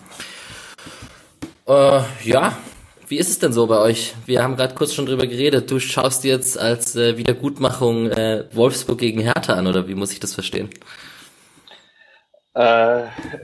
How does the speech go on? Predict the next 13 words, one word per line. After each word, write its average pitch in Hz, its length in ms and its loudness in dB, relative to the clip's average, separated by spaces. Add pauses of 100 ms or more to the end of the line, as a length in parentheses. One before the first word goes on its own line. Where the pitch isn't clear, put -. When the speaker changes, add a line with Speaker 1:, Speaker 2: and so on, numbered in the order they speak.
(160)
Speaker 2:
i-, 131 300 -4
ähm, 120 720 2 (340)
ich, 131 220 -8
ich 135 160 -6
möchte 147 280 2
dazu 131 260 2
keine 120 200 -2
Aussage 117 320 -2
tätigen. 117 460 -4 (200)
<laughs> - 220 -8
Nein, 127 380 4
äh, 120 180 2 (280)
<laughs> - 100 0